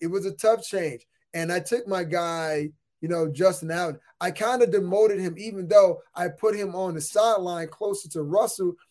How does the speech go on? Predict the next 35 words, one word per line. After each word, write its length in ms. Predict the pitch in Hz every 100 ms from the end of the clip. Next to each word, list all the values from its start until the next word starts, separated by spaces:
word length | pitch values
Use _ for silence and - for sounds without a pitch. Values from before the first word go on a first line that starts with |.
| _
to 80 | 190
get 260 | 160 214 180
more 220 | 202 202
of 80 | 180
the 60 |
one-on-one 640 | 165 185 190 175 170 190 160
attention. 520 | 151 202 202 151 131 _ _
Hey, 240 | 226 240 180
I 60 |
put 300 | - 214 175
Clint 240 | - 208 196
Kubiak 640 | 226 247 220 190 165 160
in. 340 | 190 208 202 - _ _
Hey, 160 | 233 202
look 240 | 208 226
how 180 | 214 185
well 300 | 180 208 190
that 160 | 175 160
we, 200 | 175 156
we, 140 | 165 170
we've 240 | 180 139
done." 320 | 214 247 170 - _ _
So 360 | - 196 - 151
th-, 120 | 170 165
there's 300 | 226 269 262
a 60 |
part 340 | 240 - 226 214
of 60 |
me 140 | 190 190
that 240 | 165 135
feels 300 | - 202 185
as 120 | 165 151
though, 400 | 180 170 160 160 _ _ _ -
you 60 |
know, 500 | 180 175 165 160 151